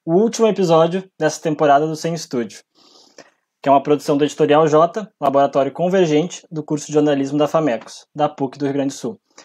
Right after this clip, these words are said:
O J, inclusive, está com vagas abertas para esse semestre,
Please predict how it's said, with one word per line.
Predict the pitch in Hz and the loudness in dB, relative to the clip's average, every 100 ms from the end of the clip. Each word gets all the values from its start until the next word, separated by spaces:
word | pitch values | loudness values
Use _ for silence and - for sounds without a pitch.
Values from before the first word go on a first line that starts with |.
| _ | _
O | 165 | -4
J, | 151 151 185 240 240 _ | 2 2 2 -2 -6 _
inclusive, | 165 185 160 143 160 185 | -4 0 2 2 0 0
está | 185 160 | -2 -2
com | 170 165 | -4 -2
vagas | 143 143 156 | 2 2 0
abertas | 147 135 143 156 | 0 2 0 -2
para | - 135 | -4 -4
esse | - | -2
semestre, | 143 131 160 - | -2 -2 -4 -8